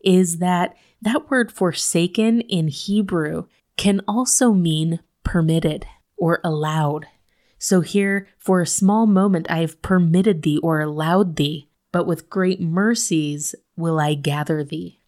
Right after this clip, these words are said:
Now, that Hebrew translation makes more sense for our understanding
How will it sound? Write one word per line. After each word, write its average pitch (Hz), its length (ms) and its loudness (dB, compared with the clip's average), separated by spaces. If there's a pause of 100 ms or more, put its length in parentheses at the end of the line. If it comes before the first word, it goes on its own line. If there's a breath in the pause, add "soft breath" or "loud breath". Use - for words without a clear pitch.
Now, 196 320 2
that 240 420 0 (120)
Hebrew 202 400 2
translation 165 840 0
makes 170 260 0
more 160 200 0
sense 156 520 -2
for 156 480 -4 (340 soft breath)
our 226 320 2
understanding 151 1000 -2